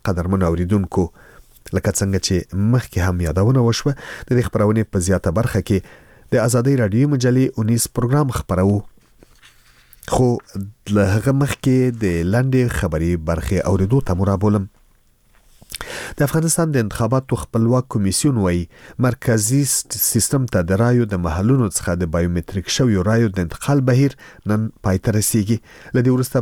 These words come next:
به د بایومتریک شویو او غیر بایومتریک شویو رایو تصفیه او بیلول پیل شي، چې د کمیسیون د چارواکو په وینا تر دوو یا دریو ورځو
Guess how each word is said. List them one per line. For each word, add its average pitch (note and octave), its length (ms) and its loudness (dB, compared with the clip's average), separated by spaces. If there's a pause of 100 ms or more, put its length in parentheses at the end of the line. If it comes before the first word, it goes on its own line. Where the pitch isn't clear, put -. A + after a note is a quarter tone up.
به A#2 140 0
د F#2+ 160 -2
بایومتریک F#2 800 -2
شویو A#2 320 0 (420)
او G2+ 40 2 (120)
غیر C#3 240 2 (140)
بایومتریک F2+ 680 -2
شویو F#2+ 360 2
رایو F2 240 0 (140)
تصفیه - 500 -2
او A2+ 80 2 (160)
بیلول C3+ 420 2
پیل C3+ 240 4
شي، D3+ 160 0
چې - 380 -10 (100)
د C3 120 -4
کمیسیون B2+ 420 0
د F#2 140 -4
چارواکو G#2 440 0
په G#2 140 2
وینا A#2 260 2 (300)
تر F#2 260 0
دوو C3 220 4
یا F2 100 0
دریو A2+ 560 2
ورځو F2 220 -6